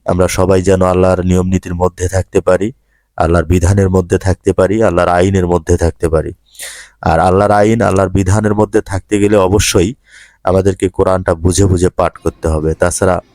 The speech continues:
আমরা আল্লাহর আইনও বুঝবো না, আল্লাহর আইন মতো, আহ, থাকতেও পারবো না এবং আমাদের যে কাঙ্ক্ষিত ঠিকানা জান্নাত,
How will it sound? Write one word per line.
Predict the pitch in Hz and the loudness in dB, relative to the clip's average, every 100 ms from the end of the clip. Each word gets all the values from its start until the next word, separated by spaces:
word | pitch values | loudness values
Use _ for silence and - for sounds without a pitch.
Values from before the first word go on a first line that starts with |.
| - - _ - | -20 -20 _ -6
আমরা | 80 90 90 | -2 2 2
আল্লাহর | 90 90 92 | 2 2 2
আইনও | 87 92 107 | 2 2 2
বুঝবো | 98 107 98 110 | 2 0 0 0
না, | 131 92 - _ _ _ - | 0 -2 -4 _ _ _ -2
আল্লাহর | 87 92 92 | 0 2 2
আইন | 90 95 95 | 2 2 2
মতো, | 95 92 92 87 - _ | 0 0 2 0 -2 _
আহ, | 85 80 - | -2 -2 -2
থাকতেও | 113 101 110 98 | -4 -2 -2 0
পারবো | 90 80 82 | 0 0 0
না | 101 | 2
এবং | 101 95 82 - - - - - | 2 0 -2 -10 -20 -20 -12 -4
আমাদের | 90 95 98 90 | -2 0 0 2
যে | 90 | 0
কাঙ্ক্ষিত | - 95 98 - 101 98 | 0 -2 -2 -4 0 0
ঠিকানা | - 92 92 87 82 | 0 -2 0 0 2
জান্নাত, | 85 87 85 80 | 0 0 0 -2